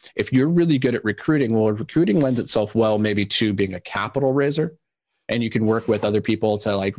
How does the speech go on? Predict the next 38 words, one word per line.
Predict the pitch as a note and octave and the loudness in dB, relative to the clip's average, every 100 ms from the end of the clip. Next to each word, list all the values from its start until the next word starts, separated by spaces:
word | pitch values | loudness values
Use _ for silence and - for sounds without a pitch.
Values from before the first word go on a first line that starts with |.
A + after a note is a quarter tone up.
| G#2+ | -2
raise | G#2+ G#2 G2+ | 0 0 -2
capital | G#2 F#2+ G#2+ A#2+ | -4 -2 -2 -2
because | A#2 G#2+ G2+ - | 0 0 -2 -2
maybe | B2 G2+ | -2 0
you're | G2+ | 0
good | G2+ G2+ | 0 -2
at | - | -2
educating | G#2 G2+ G2 G#2 G#2 G2+ G2+ | -4 -2 -2 -2 0 0 0
or | |
you're | F#2+ | -2
just | A#2 A#2+ | -2 -2
good | A#2 G2+ | -2 -4
at | - | -8
talking | - F#2+ F#2 G#2 G#2 | -6 -4 -2 -2 0
to | |
people. | A2 A2 B2+ - _ - - - | 0 0 -2 -6 _ -20 -20 -4
Recruiting | C#3 C3 D3 C#3+ | -2 2 0 0
can | C3 | -2
also | A#2 C3+ C#3+ | 0 0 0
be | B2 A2 | 2 2
really | A2+ G#2+ | 2 2
good, | G2+ G#2 G#2 G2+ - - | 2 0 0 -2 -6 -4
uh, | G#2+ G2+ | -4 -4
skill | - A#2+ | -2 -2
set | A2+ G#2+ | 0 -2
to | G2 | -2
have | G#2+ G#2 | -2 -2
if | G#2 A2+ | -2 0
you're | G#2 G#2 G2+ - | 0 0 -4 -6
on | G#2+ G#2+ | -2 0
the | G#2+ A2 | -2 -4
acquisition | G#2+ A2 G#2+ C3 A2 F2+ | -2 0 0 0 0 -4
team | F#2 F#2+ - _ _ | -6 -8 -10 _ _
and | A#2 | -2
you're | A2+ | 0
just | G#2+ B2+ - _ _ | 0 -2 -4 _ _
cold | - B2+ C#3+ | -2 0 0
calling | B2+ A2+ A2 A2 G#2 | 0 0 0 -4 -6